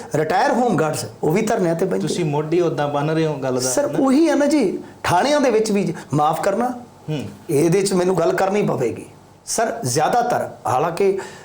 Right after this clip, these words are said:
Speaker 1: ਮੇਰੇ ਨੋਨ ਵੀ ਹੈਗੇ ਆ, ਕੁਛ ਮਤਲਬ ਕਿ, ਅ, ਜੱਟ ਭਾਈਚਾਰੇ 'ਚੋਂ ਵੀ ਹੈਗੇ ਨੇ, ਤੇ ਥਾਣਿਆਂ 'ਚ ਹੋਮ ਗਾਰਡ ਦੇ ਜਵਾਨਾਂ ਦੇ ਨਾਲ ਜਿਹੜਾ ਇਹ ਵਤੀਰਾ ਅਖਤਿਆਰ ਕੀਤਾ ਜਾਂਦਾ ਹੈ, ਹੁਣ ਤੇ ਸ਼ਾਇਦ ਸੁਧਾਰ ਹੋ-, ਆ ਗਿਆ ਹੋਵੇਗਾ।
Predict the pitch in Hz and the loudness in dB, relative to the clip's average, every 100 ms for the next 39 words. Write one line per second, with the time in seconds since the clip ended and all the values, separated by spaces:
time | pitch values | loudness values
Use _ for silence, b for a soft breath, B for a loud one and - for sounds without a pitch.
0 | B 131 156 175 160 170 202 226 196 180 | B -2 2 2 2 2 2 2 2 0
1 | 233 - - 151 147 147 143 151 147 143 | -2 -2 0 0 2 0 0 -2 0 2
2 | 139 143 - - - - - 127 117 127 | 2 0 -8 -20 -20 -20 -8 -2 0 0
3 | 151 - - - - 139 110 127 143 170 | 0 -2 -6 -10 -4 -2 0 0 0 2
4 | 165 160 151 131 139 226 - - - _ | 2 2 0 0 -2 -4 -10 -20 -20 _
5 | 180 - 180 233 277 254 208 B - - | -4 0 0 2 2 0 -2 B -6 -2
6 | 165 165 220 240 254 160 156 170 208 226 | 0 2 2 2 2 2 2 2 2 2
7 | 196 196 202 208 208 165 170 202 254 233 | 2 2 2 2 2 0 0 2 4 2
8 | - - 185 240 240 214 - 160 135 123 | 0 -2 0 2 2 0 0 0 0 -2
9 | 120 - - - - - - - 160 196 | -4 -6 -18 -20 -20 -20 -8 -4 0 0
10 | 180 170 175 170 B B - 160 135 156 | 2 0 0 -2 B B -2 0 2 0
11 | - - - 165 196 180 123 110 | -2 -6 -2 2 2 2 2 0